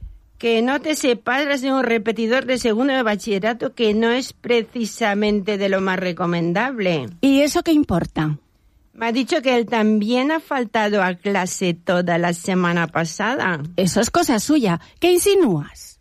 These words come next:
Speaker 1: Me ha dado a entender que es posible que estuvieras con él.
Speaker 2: ¿Qué? ¿Ha estado haciendo investigaciones? Si es que le gusta meterse en todo.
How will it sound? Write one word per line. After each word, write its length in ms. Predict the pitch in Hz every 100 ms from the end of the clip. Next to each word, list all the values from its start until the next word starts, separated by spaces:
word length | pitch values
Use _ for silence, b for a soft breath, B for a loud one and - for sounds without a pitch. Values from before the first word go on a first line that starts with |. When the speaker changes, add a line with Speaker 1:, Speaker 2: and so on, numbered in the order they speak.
| _
Speaker 1:
Me 140 | 220
ha 80 | 208
dado 200 | 214 220
a 40 |
entender 520 | 240 226 254 262 285 294
que 120 | 294
es 100 | 285
posible 540 | 311 294 294 240 220
que 80 | 202
estuvieras 560 | 202 214 196 185 175 -
con 260 | 185 175
él. 280 | 226 311 196 _ _ _ _ b b b _ _
Speaker 2:
¿Qué? 580 | 214 185 185 240 403 440 _ _ _ -
¿Ha 160 | 160 170
estado 300 | 220 349 427
haciendo 320 | 466 403 330 277
investigaciones? 1200 | 254 247 - 262 208 - 208 190 226 320 339 - b b b b
Si 200 | - 214
es 120 | 208
que 140 | -
le 100 | 339
gusta 300 | 254 247 -
meterse 460 | 320 247 214 190 302
en 120 | 254
todo. 380 | 165 156 151